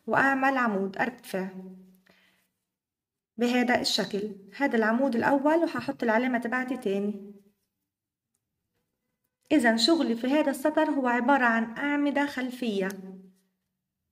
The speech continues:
كمان مرة بلف الخيط على السنارة. هلأ هذا هو العمود اللي عليه الدور، حفوت من الخلف بهذا الشكل وآخد العمود على السنارة بهذه الصورة،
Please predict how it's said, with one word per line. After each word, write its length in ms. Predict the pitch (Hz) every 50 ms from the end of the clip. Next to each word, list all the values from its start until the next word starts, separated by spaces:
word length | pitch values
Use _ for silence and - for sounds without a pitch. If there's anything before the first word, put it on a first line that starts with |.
| _ _ _ _ _ _ _ _ _ _ -
كمان 320 | - 262 233 240 233 226 226
مرة 560 | 226 233 226 240 262 294 339 330 - - - - _ _ _ _ _ _ _ _ _ _ _ _ _ _ _ _ _ _ _ _ - - _ _ -
بلف 260 | 233 254 247 254 240
الخيط 260 | 226 233 254 247 247
على 60 | 233
السنارة. 720 | 233 233 - 247 233 233 247 254 254 254 269 285 311 330 - - - - - - -
هلأ 180 | - 226 -
هذا 200 | 247 277 302 285
هو 140 | 269 285 262
العمود 340 | 247 240 240 254 277 277 233
اللي 120 | 254 240
عليه 200 | 233 226 247 254
الدور، 360 | 247 220 - 262 269 285 294
حفوت 420 | 285 - 247 233 240 - 254 - 233
من 140 | 233 226 226
الخلف 500 | 220 220 220 226 262 277 320 339 339 - - - _ _ _ _ _ _ _ _ _ _ -
بهذا 240 | 214 233 254 226 220
الشكل 680 | 220 - - 254 247 247 - 294 320 339 330 - - - _ _ _ _ _ _ _ _ _ _ _ _ _ _ _ _ _ _ _ _ _ _ _ _ _ _ -
وآخد 380 | 208 214 - 294 294 - 233 240
العمود 440 | 240 233 233 247 269 285 311 320 247
على 80 | 220
السنارة 760 | 220 - - - 226 233 254 269 277 277 285 294 311 320 311 - - _ _ _ -
بهذه 200 | 220 240 247 240
الصورة، 600 | 226 - - - 196 196 196 202 202 190 190 -